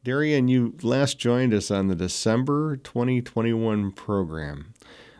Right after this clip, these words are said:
The relationship between the Pool Institute for Health and Cohesion Network was very new.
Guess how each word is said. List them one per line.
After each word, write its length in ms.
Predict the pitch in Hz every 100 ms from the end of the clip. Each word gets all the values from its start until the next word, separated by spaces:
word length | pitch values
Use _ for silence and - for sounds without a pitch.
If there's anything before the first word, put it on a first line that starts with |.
| -
The 80 | 90
relationship 720 | 90 98 113 110 98 117 -
between 540 | 92 - - 120 135
the 80 | 104
Pool 380 | - 147 135 131
Institute 520 | 135 - 107 127 110
for 140 | 98
Health 340 | 87 139 117 107
and 160 | 95
Cohesion 520 | 95 92 117 98 87 98
Network 560 | 123 98 90 90 - _ _ _
was 100 | -
very 260 | 117 151 139
new. 320 | 135 127 -